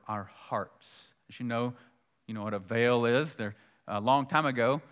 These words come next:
uh, brides used to put the veil over their face and then pick the veil up, and then you may now kiss the bride. Remember that? In other words, a veil covering the face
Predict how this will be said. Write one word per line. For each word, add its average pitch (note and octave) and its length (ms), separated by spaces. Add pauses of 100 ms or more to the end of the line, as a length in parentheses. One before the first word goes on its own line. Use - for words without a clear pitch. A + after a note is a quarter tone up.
(160)
uh, G#2 140
brides C3 500
used C3+ 140
to - 40
put C#3 160
the C3 60
veil C#3 280
over C3+ 160
their C3 140
face D3+ 400
and A#2 100
then B2 260
pick D#3 180
the C#3 60
veil C#3+ 240
up, F3+ 280
and C3+ 100
then C#3 280 (200)
you C3 80
may C3+ 60
now C3+ 200
kiss C3+ 200
the C#3+ 100
bride. A#2+ 320
Remember A#2+ 220
that? C3 260 (280)
In C#3 60
other C#3+ 40
words, C#3 120
a C3+ 60
veil C#3 480 (640)
covering C3+ 480
the B2 80
face C3+ 500